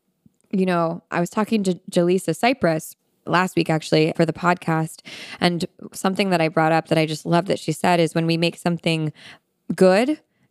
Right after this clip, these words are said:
something is, is we call, if we qualify something as good, then we're automatically qualifying other things as bad. And really, there's no, like,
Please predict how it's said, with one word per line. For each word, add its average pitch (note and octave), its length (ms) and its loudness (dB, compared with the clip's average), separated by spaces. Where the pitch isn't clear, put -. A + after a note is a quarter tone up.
something F3+ 300 0
is, E3 160 -2
is E3+ 280 -4
we E3+ 80 2
call, F3+ 260 -2
if F#3 100 -4
we F3 60 -4
qualify G3+ 380 0
something E3+ 300 -4
as D#3 140 -4
good, F#3+ 440 0
then E3+ 120 2
we're E3+ 120 2
automatically E3+ 480 0
qualifying E3 540 -2
other F3 200 2
things E3+ 280 -2
as C#3 140 -2
bad. - 420 -8
And F3+ 160 2
really, A3 240 4
there's E3+ 260 2
no, F3 340 4
like, D3 460 -2